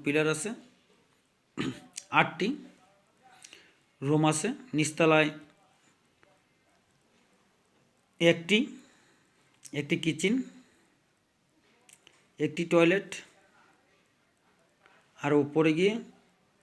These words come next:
দুটি রুম, একটি টয়লেট, উপরে কোনো কিচেন নেই। নিচে টয়লেট আর দুটি হতে পারে, কারণ জায়গা আছে।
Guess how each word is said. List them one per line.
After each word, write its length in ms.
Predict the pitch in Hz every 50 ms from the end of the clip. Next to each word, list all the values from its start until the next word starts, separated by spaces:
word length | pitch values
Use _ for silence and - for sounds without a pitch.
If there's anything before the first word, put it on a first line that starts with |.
| _ _ _ _ _ _ _ _ _ _ _ _ _ - - _ _ _ _ _ _ 131
দুটি 320 | 135 143 165 160 - 151
রুম, 260 | 139 147 151 165 208 269 - - - - _ _ _ _ _ _ _ _ _ _ _ _ _ _ _ _ _ _ _ _
একটি 220 | 135 143 143 143 156
টয়লেট, 480 | 139 160 156 156 156 180 190 - - - - _
উপরে 300 | 139 135 120 - 143 147
কোনো 200 | 139 151 156 151
কিচেন 300 | 147 - 147 - 160 160
নেই। 200 | 165 170 185 - - - - _ _ _ - - - - _ -
নিচে 240 | 151 151 151 - 156
টয়লেট 480 | - 160 151 156 160 160 156 - - - -
আর 200 | - 143 143 135
দুটি 320 | 135 135 156 147 - 151 151
হতে 260 | 139 135 135 151 151
পারে, 220 | 135 156 160 196 254 269 - - - - _ _ _ _ _ _ -
কারণ 200 | - 131 139 139
জায়গা 300 | 143 147 143 139 147 143
আছে। 220 | 131 135 - 170